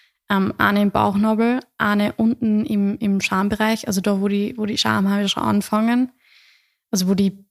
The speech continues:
Bikinihose normaler schon drüber ist und dann rechts und links, ähm,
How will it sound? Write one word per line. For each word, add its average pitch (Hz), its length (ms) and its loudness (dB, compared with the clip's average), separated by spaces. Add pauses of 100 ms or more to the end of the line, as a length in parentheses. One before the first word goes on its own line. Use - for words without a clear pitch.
(540)
Bikinihose 214 500 2
normaler 190 320 2
schon - 200 -4
drüber 226 220 2
ist - 420 -2
und 214 220 0
dann 202 220 2
rechts 196 420 -2
und 208 280 0
links, 233 580 0
ähm, 202 540 2